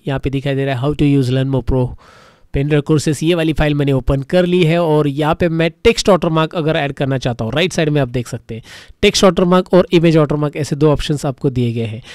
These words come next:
तो आप टेक्स्ट वाटरमार्क ऐड करना चाहते हो तो यहाँ पे आप लिख सकते हैं कि भाई कौन सा टेक्स्ट है, इस टेक्स्ट पे क्लिक कीजिए और टेक्स्ट वाटरमार्क यहाँ पे लिख दो। सपोज मुझे लिखना है यहाँ पे Learn More Pro Courses, और तो यहाँ पे ये दिखाई दे रहा है नीचे टेक्स्ट वाटरमार्क आ रहा है। इसकी size and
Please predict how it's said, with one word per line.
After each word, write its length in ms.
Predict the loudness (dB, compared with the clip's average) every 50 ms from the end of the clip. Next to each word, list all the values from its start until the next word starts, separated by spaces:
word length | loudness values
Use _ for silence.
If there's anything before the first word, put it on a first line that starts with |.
| -20 -20 -12 -4 -2
तो 80 | 0
आप 120 | 0 0 0
टेक्स्ट 240 | -2 0 2 2
वाटरमार्क 400 | 0 2 2 2 2 2 2 2
ऐड 140 | 2 0 0
करना 240 | 0 0 0 0 0
चाहते 220 | 0 0 0 0
हो 40 | 0
तो 100 | 0 0
यहाँ 240 | 0 2 2 0 0
पे 140 | 2 2 2
आप 260 | 2 2 -2 -2 -2
लिख 280 | 0 2 2 2 2 0
सकते 340 | 0 -2 -2 0 0 2
हैं 100 | 2 2
कि 120 | 0 0 0
भाई 180 | 0 0 0 -2 -6 -16 -20 _ 0
कौन 160 | 2 2 4
सा 140 | 4 2 2
टेक्स्ट 280 | 2 2 0 0 0 0
है, 40 |
इस 160 | 0 0 0 -2
टेक्स्ट 240 | -2 -2 -2 -2
पे 80 | -4 -2
क्लिक 220 | -2 -2 -4 -2
कीजिए 360 | 0 0 0 2 2 0 0 -2 -4 -16 -20 -18 _ 0
और 220 | 4 4 4 4 4
टेक्स्ट 240 | 2 0 0 2 0
वाटरमार्क 480 | 0 0 0 -2 -2 -4 -4 _ _ _ _ -2
यहाँ 160 | 0 0 0
पे 100 | 0 -2
लिख 140 | -2 -4 -4
दो। 140 | -6 -6 -4
सपोज 300 | -4 0 2 2 4 4
मुझे 200 | 4 2 2 2
लिखना 240 | 2 0 2 4 4
है 100 | 6 6
यहाँ 140 | 6 4
पे 140 | 4 4 4 4
Learn 400 | 4 4 4 4 2 2 0 2
More 400 | 2 4 4 6 6 4 4 2 -2 -8 -12 -10 _ -2
Pro 280 | 2 4 4 4 2 0 -6 -14 -20 -20 -8 -2 2
Courses, 380 | 4 4 4 2 -2 -6 -8 -10 -14 -12 _ -4
और 80 | -2
तो 160 | 0 4 4 4
यहाँ 260 | 4 4 4 4 4
पे 120 | 4 4
ये 200 | 4 4 4 2 2
दिखाई 280 | 0 0 0 2 2
दे 100 | 2 2 2
रहा 60 | 2
है 60 | 2
नीचे 340 | 2 0 0 0 0 -2 -2
टेक्स्ट 260 | -2 -2 -4 -2 -2
वाटरमार्क 360 | -2 -2 0 -2 -2 -2 -2 -2
आ 20 |
रहा 60 | -2 -2
है। 60 | -2
इसकी 200 | -2 0 -2 -2
size 400 | 0 0 0 2 2 4 4 4
and 180 | 4 4 2